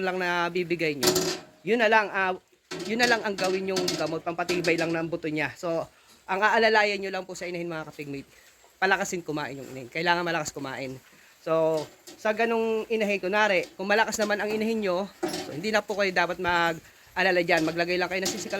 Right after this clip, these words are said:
powder sa pakain. Maglalagay, maglagay lang kayo dyan ng sisical powder sa pakain niya, mga kapigmate. Tapos, yung sa tuhod niya, mga kapigmate, yung hindi siya matayo, ah, makaka-recover din po yan. Huwag kayong mag-alala. Pero, mga kapigmate, ah, check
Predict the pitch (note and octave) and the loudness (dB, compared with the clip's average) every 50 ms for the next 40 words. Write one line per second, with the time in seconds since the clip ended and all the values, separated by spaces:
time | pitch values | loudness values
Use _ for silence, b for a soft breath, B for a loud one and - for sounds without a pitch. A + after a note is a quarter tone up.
0 | F#3 - F#3+ G3 F#3+ G3 F#3 - G#3 G3 G3 F#3+ F#3+ - F#3+ G3+ G3+ G3+ A3+ - | -4 -4 -4 -4 -4 -4 -2 0 2 2 2 2 0 -2 0 2 2 2 2 0
1 | - - D#4 D#4 - - - - - - - - - - - - - - F3+ G3 | -6 -8 -8 -8 -10 -14 -20 -20 -20 -20 -20 -20 -20 -20 -20 -12 -2 4 4 6
2 | G#3 G#3 G#3 G3+ G#3 G#3+ G3 G3+ G3 G3+ G3+ G3 F#3 F#3+ G3 F#3 F#3+ G3 F#3+ F#3 | 6 4 2 0 -2 0 0 0 2 2 2 2 2 2 0 0 2 0 0 -2
3 | F#3+ E3+ F#3 F#3 F#3 - F#3 F#3 F3+ F#3 F#3 - G3 F3 - E3 E3+ E3+ F3+ F3+ | -2 -4 -2 -4 -2 -2 -2 -4 -2 -2 -2 -2 -2 -2 0 2 2 2 2 2
4 | F3 E3+ F3 E3 D#3+ D#3+ F3 - F#3+ F3+ F3 F3 F3+ F#3+ - B B B B B | 2 2 4 2 2 2 0 -2 -2 0 0 0 0 -2 -4 B B B B B
5 | B - A3 A3+ A3+ - A#3+ A3+ - A#3 A3+ A3+ A3 - A3+ A3 - C#4+ C#4+ D#4 | B 2 2 2 2 0 -2 0 0 0 0 0 0 -2 -4 -4 -4 -4 -2 -2
6 | D4+ G#3+ G3+ A3 G#3+ G#3+ G#3 G3+ G3+ G3 G3 F3+ G3 - - G3 F3 F3 F3 F3 | -2 -2 0 0 2 4 6 6 6 6 4 2 0 -2 -4 -4 -2 -2 0 0
7 | F3 E3+ D#3 - - - - F#3 F3+ F#3+ F#3 F#3+ F#3 F#3 F3+ F#3+ F#3+ F3+ G3+ F#3+ | -2 -2 -6 -10 -18 -14 -8 -6 -4 -2 0 0 0 0 0 -2 -2 -2 0 2
8 | A3 G#3+ G#3+ G3 G3 E3 F3+ F3 D#3+ D3 - - B B B B B - D#3+ E3+ | 2 4 4 4 4 4 2 2 2 0 -2 -8 B B B B B 2 4 4
9 | E3 E3+ G#3 A3+ A3+ G#3+ - G#3+ G#3+ G#3 - G3 F#3+ F3 F#3 F3 E3 E3+ D#3 D3 | 4 6 4 4 4 4 2 2 0 0 0 -2 -2 -2 -2 -2 -2 -2 -2 -2
10 | - D3+ D3 D3+ E3+ D#3+ C#3+ B2+ A2+ - - - - - _ _ - D3+ D3+ E3+ | -2 -2 2 4 4 4 2 0 -4 -12 -18 -20 -20 -20 _ _ -16 -8 -4 -2
11 | E3 E3 E3 D#3+ D#3 D#3+ E3 D#3+ D#3+ C#3+ B2+ B B B B - B3 C4+ C#4+ B3+ | 0 0 0 0 0 0 2 2 2 0 0 B B B B 4 6 6 6 6
12 | A#3 A3 A3+ A3 G#3 G3 G3 G3 - A3+ G3+ F3 F3 E3+ E3+ E3+ - - - - | 4 2 2 2 2 2 0 0 -2 -2 -2 0 2 2 2 0 -2 -6 -16 -20
13 | - - - - F#3 F3+ F3 F3 F3 F3 E3 E3 D#3+ - - - - - - C#4 | -20 -12 -4 2 4 6 6 6 6 6 4 2 -2 -6 -16 -20 -6 0 2 2
14 | C4 | 2